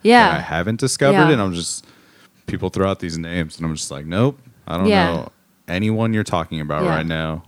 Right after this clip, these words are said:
Speaker 2: or any of these band names." And
Speaker 1: And it's all fueled by Facebook. I think
Speaker 2: Facebook
Speaker 1: it
Speaker 2: is, oh, man. <laughs>
Speaker 1: I think it is because they, they, they basically partition,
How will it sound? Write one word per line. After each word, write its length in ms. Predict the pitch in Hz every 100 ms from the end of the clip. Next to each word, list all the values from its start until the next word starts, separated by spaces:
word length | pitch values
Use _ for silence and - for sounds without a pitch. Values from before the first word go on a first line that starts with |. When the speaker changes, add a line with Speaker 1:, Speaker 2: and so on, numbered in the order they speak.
| -
Speaker 2:
or 240 | 85 98
any 180 | 95 104
of 80 | 101
these 160 | 104
band 320 | 85 85 82
names." 420 | 78 78 76 82 -
And 260 | 80 76 - _
Speaker 1:
And 140 | - 190
it's 120 | 196
all 240 | - 208 214
fueled 360 | - 214 196
by 120 | 185 175
Facebook. 640 | 180 180 170 165 - - - - _ _ _ _ _ - _ _ _ _ _ -
I 100 | 87
think 220 | 110 95
Speaker 2:
Facebook 160 | -
Speaker 1:
it 80 | 98
Speaker 2:
is, 320 | 90 78 - -
oh, 280 | 104 101
man. 340 | 95 95 98 95
<laughs> 20 |
Speaker 1:
I 260 | - - 226
think 260 | 247 247
it 80 | 262
is 280 | 269 370 277
because 340 | 254 233 262
they, 160 | 233 254 175 -
they, 440 | 220 226 220 220
they 140 | 214 220
basically 600 | 208 214 254 285 269 247
partition, 760 | 208 226 220 226 - 240 185